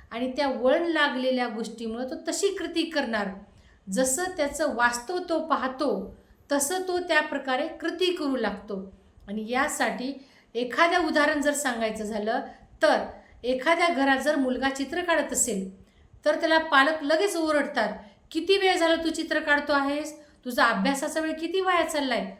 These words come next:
चल, ते बंद करून ठेव." मग अशा एका बोलण्यामुळं मुलामध्ये असलेली सृजनात्मकता दाबली जाते, त्याचा अभ्यासातला रस कमी होतो आणि उलट त्याला अभ्यास म्हणजे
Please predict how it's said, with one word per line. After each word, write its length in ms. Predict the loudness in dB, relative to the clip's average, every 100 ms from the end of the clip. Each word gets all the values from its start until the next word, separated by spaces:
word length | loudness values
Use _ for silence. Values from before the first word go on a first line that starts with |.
| -16
चल, 300 | -4 0 0 -2 -10 -8
ते 40 |
बंद 340 | -6 -2 -2
करून 340 | -2 -4 -6 -6
ठेव." 220 | -8 -10 -12 -20 _ _ _ -8
मग 100 | -6 -6
अशा 280 | -4 -2 2
एका 340 | 2 2 0
बोलण्यामुळं 760 | 0 2 2 2 -2 -2 -4 -4 -6 -14 -20 -10
मुलामध्ये 720 | -4 0 2 2 2 0 -2
असलेली 460 | -4 -8 -6 -4 -4
सृजनात्मकता 1200 | -4 -4 0 4 4 4 0 0 2 2 2 -6 -16 -20 -16
दाबली 540 | 2 8 8 6 0 0
जाते, 560 | 0 -2 -6 -10 -12 _ _
त्याचा 340 | -2 -2 0 0 0
अभ्यासातला 800 | -4 0 0 0 -4 -4 0 0
रस 420 | 2 2 2 -2
कमी 240 | -2 0
होतो 460 | 0 -2 -4 -4 -6 -10 -18 -6
आणि 240 | 0 2
उलट 360 | 2 6 6 6 0 -12 -10
त्याला 200 | -2 0 -2
अभ्यास 460 | -2 -4 -2 -2 -2
म्हणजे 480 | -2 -2 -2 -4